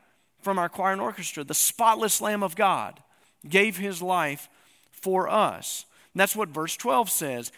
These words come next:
"He offered one sacrifice for sins for all time."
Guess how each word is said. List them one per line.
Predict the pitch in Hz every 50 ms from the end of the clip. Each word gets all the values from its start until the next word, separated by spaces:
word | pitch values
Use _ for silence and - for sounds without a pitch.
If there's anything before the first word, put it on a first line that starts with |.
| - - _
"He | - 202 226 240
offered | 226 208 208 202 - 208 208 190 160
one | 151 175 214 247 240
sacrifice | - - 202 180 165 - 175 165 151 - 160 156 160 156 -
for | - - 170
sins | - - - 196 185 175 170 -
for | - - 170 160
all | 165 165 170 165
time." | - - 185 170 147 131 120 120